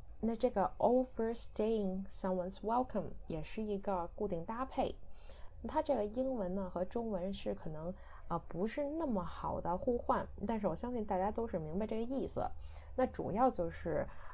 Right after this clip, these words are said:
啊，住到让人烦，或者说待到让人烦的意思。那这时候呢，如果你的客人这样跟你说，你就可以说，“当然没有了，有你们在这里真好，我自己一个人的话会很无聊的。”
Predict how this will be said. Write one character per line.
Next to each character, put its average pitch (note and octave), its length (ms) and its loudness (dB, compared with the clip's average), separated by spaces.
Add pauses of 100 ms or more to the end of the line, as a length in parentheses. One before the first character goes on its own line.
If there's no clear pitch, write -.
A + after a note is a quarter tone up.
啊， D#3 140 0
住 G#3 200 0
到 F#3 120 4
让 D#3+ 140 0
人 G3 120 0
烦， D#3+ 460 0
或 - 180 2
者 D#3+ 60 2
说 G3 140 2
待 B3+ 280 0
到 F#3+ 160 0
让 D3 180 -4
人 D3+ 160 -4
烦 C#3+ 380 -4
的 G#3+ 80 0
意 F3+ 200 -2
思。 - 140 -4 (1500)
那 A3+ 80 0
这 C#4 200 8
时 - 120 0
候 E3+ 100 2
呢， E3+ 280 -2
如 F3 100 4
果 G3 100 6
你 D#3+ 100 0
的 D3+ 100 0
客 - 180 0
人 E3+ 160 2
这 E3+ 80 0
样 D#3+ 100 0
跟 F3 100 -2
你 D#3+ 100 -2
说， F#3 320 4 (260)
你 D3 80 -6
就 F3+ 100 4
可 G3+ 100 2
以 F#3+ 120 2
说 G#3 300 0 (520)
，“当 D4 160 4
然 C#4+ 120 2
没 F#3+ 140 4
有 E3+ 140 2
了， D3+ 300 -2 (120)
有 F3 160 0
你 G3 100 2
们 D#3 160 -4
在 F#3+ 120 2
这 F#3+ 180 2
里 C#3+ 140 -2
真 A#3+ 200 -2
好， - 380 -2 (240)
我 E3 200 -6
自 - 140 0
己 E3+ 180 2
一 D#3 80 -2
个 F3+ 140 6
人 D3 120 -2
的 F#3+ 120 0
话 G3+ 200 -2
会 - 140 -2
很 F3 200 -4
无 - 200 0
聊 G3+ 220 2
的。” C#3+ 180 0